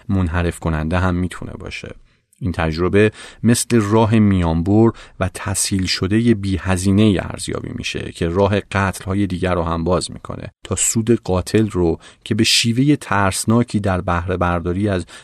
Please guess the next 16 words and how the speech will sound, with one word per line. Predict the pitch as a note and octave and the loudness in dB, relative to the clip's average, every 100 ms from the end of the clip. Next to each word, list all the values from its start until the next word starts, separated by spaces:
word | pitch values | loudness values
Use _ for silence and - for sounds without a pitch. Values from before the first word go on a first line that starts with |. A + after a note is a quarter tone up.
| _ | _
جسم | - G#2+ B2 - F#2+ | 0 4 4 2 0
در | E2+ | 0
خطرش | D#2 E2 D#2+ D#2 D#2 - | -2 -4 -4 -4 -6 -2
هست | F#2+ F#2 - - | -2 -2 -4 -2
برآورده | F#2+ F#2+ F#2 F#2+ G#2+ | 2 2 2 2 2
کنه. | - - - - - _ _ _ - | 0 -4 -14 -18 -20 _ _ _ 0
بعد | B2 | 4
از | D#3+ C#3+ | 4 4
غافلگیری | A#2 G#2+ G#2+ G2+ G2+ A#2 C#3+ | 4 4 4 2 2 2 0
اولیه، | F#2+ F#2+ F#2 F#2 F#2 F#2+ G#2+ B2+ | 2 0 2 0 2 4 4 6
نمونه‌ای | B2+ G#2 G#2 G2+ A#2+ D3 | 6 6 8 8 6 6
برای | B2 G#2 A#2+ | 4 4 2
تکرار | B2+ - G2 - G#2+ G#2+ | 0 -2 -4 2 4 4
به | F#2+ | 2
صحنه | - E2 - F2 | 0 -2 -2 -4
میاد. | - - - - | -4 -6 -10 -12